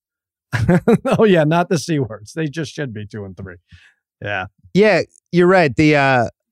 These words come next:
Speaker 2: we had the five and oh Eagles. We have two four and one teams, Minnesota. Oh, three, Minnesota, Dallas, and the Giants. And then we had the Bucks, Niners, Packers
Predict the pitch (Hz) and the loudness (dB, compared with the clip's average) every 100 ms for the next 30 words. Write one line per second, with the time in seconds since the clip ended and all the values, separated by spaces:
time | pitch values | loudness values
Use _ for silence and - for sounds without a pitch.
0 | _ _ _ _ _ _ _ - 156 143 | _ _ _ _ _ _ _ 0 2 2
1 | 123 160 160 170 160 147 139 139 120 135 | 0 2 2 2 2 2 2 2 2 0
2 | 127 - 165 - 165 139 131 127 113 135 | 0 0 -2 2 2 2 2 0 0 -2
3 | 120 107 127 120 - 127 127 123 - 135 | -2 -2 -2 0 2 4 4 2 2 0
4 | - 143 131 117 139 131 143 127 123 120 | 2 0 2 2 0 2 0 2 2 2
5 | 110 117 107 110 107 104 - - - _ | 0 -2 0 0 0 0 -4 -14 -20 _
6 | _ _ _ _ _ - 135 135 123 113 | _ _ _ _ _ -2 2 2 2 0
7 | 131 135 - - - - - _ _ 143 | 0 0 -2 -10 -12 -20 -20 _ _ -2
8 | 135 131 131 117 - - 127 127 113 107 | 2 2 2 0 -2 -2 -2 0 -2 -2
9 | 98 - | -4 -10